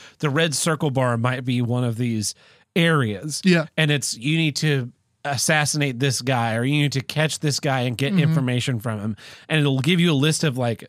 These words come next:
Speaker 1: major objectives and minor objectives.
Speaker 2: Okay.
Speaker 1: And you go in and you complete them. And it's, it's kinda randomly assigned. And they're jobs that are given to you, not necessarily the story of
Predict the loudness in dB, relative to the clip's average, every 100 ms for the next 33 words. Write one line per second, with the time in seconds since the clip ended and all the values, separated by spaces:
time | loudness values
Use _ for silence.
0 | _ 0 2 2 0 2 0 0 -2 -2
1 | 0 2 2 2 0 0 0 0 0 0
2 | -2 0 -2 -4 -6 -2 0 2 4 4
3 | 4 2 0 -2 0 0 2 0 0 0
4 | -2 -4 -6 -2 0 2 2 2 2 2
5 | 0 0 0 -2 -4 -8 -20 -12 -2 0
6 | 2 0 0 0 2 2 2 2 0 0
7 | 2 2 2 2 0 0 0 0 -2 0
8 | 0 0 0 -4 -2 -2 0 2 0 0
9 | 0 0